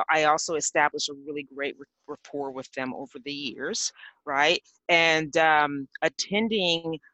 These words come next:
uh, my first reader studio gave me a whole other, um, avenue to people with like-minded in a, in a community, right? And again, pre-Facebook. So, um, sometimes I only see these people when I'm traveling,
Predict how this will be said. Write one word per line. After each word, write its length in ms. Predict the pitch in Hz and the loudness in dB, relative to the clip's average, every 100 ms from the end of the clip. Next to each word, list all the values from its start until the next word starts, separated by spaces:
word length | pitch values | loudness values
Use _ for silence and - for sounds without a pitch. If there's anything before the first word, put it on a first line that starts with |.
| _ | _
uh, 280 | 156 151 143 | 2 4 2
my 140 | 143 160 | 2 -4
first 340 | - 170 - | -2 -2 -2
reader 220 | 160 151 | -4 -8
studio 720 | 143 - 185 202 202 127 120 127 | -6 -6 -6 -6 -6 -6 -8 -8
gave 240 | 147 147 139 | -4 -4 -4
me 140 | 151 139 | -8 -8
a 60 | |
whole 580 | 131 - - 170 175 165 | -8 -14 -8 -6 -4 -4
other, 440 | 151 151 151 143 135 - - - | -4 -4 -4 -4 -6 -12 -20 -4
um, 460 | 143 120 87 98 92 _ _ | 0 0 -2 -10 -16 _ _
avenue 440 | 151 160 165 139 135 | 2 2 2 -4 -6
to 100 | - | -8
people 520 | - - - 160 143 - | -10 -18 -6 -4 -4 -6
with 120 | 117 - | -14 -4
like-minded 640 | 131 139 143 139 127 117 87 | -2 -2 -2 -4 -4 -10 -10
in 140 | 135 | -10
a, 20 | 131 143 | -10 -10
in 80 | |
a 60 | 127 | -12
community, 560 | - 135 139 127 - - _ | -10 -8 -6 -8 -12 -20 _
right? 260 | 131 135 - | -6 -4 -4
And 120 | 131 - - | -10 -16 -10
again, 300 | 147 135 127 _ | -4 -4 -4 _
pre-Facebook. 640 | 196 214 151 151 - - | -6 -4 -4 -6 -8 -14
So, 340 | - 143 131 127 - - - | -8 -6 -6 -8 -14 -20 -2
um, 320 | 147 143 135 131 | 0 0 -2 -2
sometimes 540 | 180 190 196 170 156 | -2 0 2 0 2
I 100 | 139 | 0
only 280 | 113 160 151 | 0 -6 -8
see 200 | - 170 | -8 -10
these 220 | 151 135 | -10 -12
people 260 | 139 - 120 | -12 -14 -10
when 140 | 127 | -8
I'm 140 | 123 | -10
traveling, 640 | 123 151 165 151 80 64 | -6 0 0 0 -6 -12